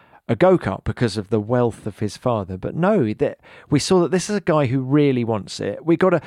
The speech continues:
perhaps a glimpse of it too in the wet in Turkey a few years back when he got pole position. You know, you don't put it on pole in those sorts of conditions unless the desire is right there. And I think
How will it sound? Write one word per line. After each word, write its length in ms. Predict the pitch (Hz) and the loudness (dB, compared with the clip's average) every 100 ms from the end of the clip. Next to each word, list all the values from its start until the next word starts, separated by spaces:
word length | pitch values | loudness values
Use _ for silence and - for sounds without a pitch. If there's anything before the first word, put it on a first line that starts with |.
| - - - - - _ _ | -8 -20 -20 -20 -20 _ _
perhaps 380 | - 151 240 - | 0 2 0 -2
a 60 | 160 | -4
glimpse 480 | 127 156 220 151 202 | 0 2 2 0 -2
of 100 | 170 | 0
it 160 | - | -2
too 480 | - 160 147 135 117 - | -2 0 2 2 0 -2
in 200 | 131 131 131 | -2 0 0
the 120 | 123 | -2
wet 640 | 117 127 151 135 - - - - | -2 -2 -2 -2 -8 -18 -10 -6
in 340 | 123 117 110 - | -4 -4 -8 -12
Turkey 1000 | - - 165 143 123 - 110 113 180 202 _ | -12 -4 0 0 -2 -6 -10 -8 -10 -14 _
a 40 | |
few 180 | - 127 | -4 0
years 260 | 120 117 104 | 2 0 -2
back 240 | 117 - | -6 -6
when 120 | 127 117 | -6 -4
he 40 | |
got 200 | 117 - | -4 -4
pole 220 | - 117 | -6 -6
position. 500 | 113 101 98 - 131 - _ _ _ _ _ | -6 -10 -10 -10 -14 -16 _ _ _ _ _
You 120 | 123 | -6
know, 80 | 113 | -4
you 140 | 117 | -2
don't 200 | 131 135 - | -2 -2 -6
put 100 | 110 | -8
it 60 | |
on 160 | 107 104 | -8 -8
pole 400 | 117 110 101 - _ _ _ _ | -4 -4 -6 -12 _ _ _ _
in 140 | 107 110 | -6 -4
those 160 | 113 | -4
sorts 240 | - 110 - | -6 -8 -8
of 60 | |
conditions 560 | - 113 113 - 107 104 - | -8 -6 -6 -8 -10 -10 -10
unless 540 | 117 113 95 - - _ _ _ - | -8 -8 -8 -14 -20 _ _ _ -10
the 80 | 104 | -10
desire 760 | - 110 104 123 120 113 104 | -4 -6 -2 -2 0 -2 -2
is 140 | 101 104 | -4 -2
right 260 | 117 107 - | -2 -2 -4
there. 320 | 107 107 107 | -4 -2 -2
And 120 | 143 | -2
I 60 | 131 | -4
think 280 | 185 175 | -2 -6